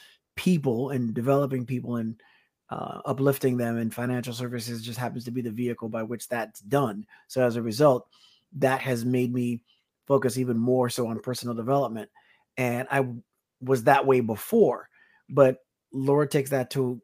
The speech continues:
uh, another level, or causes me to, because not just 'cause I wanna be the, the, the best person, the best husband, and the best father I can be,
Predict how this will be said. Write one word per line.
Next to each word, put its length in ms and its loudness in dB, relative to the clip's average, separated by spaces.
uh, 200 -6
another 300 -2
level, 260 -2
or 100 -6
causes 420 0
me 140 -2
to, 180 -2
because 400 0
not 80 0
just 120 -4
'cause 100 4
I 60 8
wanna 200 4
be 120 2
the, 80 -2
the, 140 -8
the 220 -8
best 360 -2
person, 400 2
the 80 -2
best 200 -2
husband, 380 0
and 100 -4
the 40 -6
best 220 -4
father 380 0
I 80 -4
can 160 -6
be, 220 -8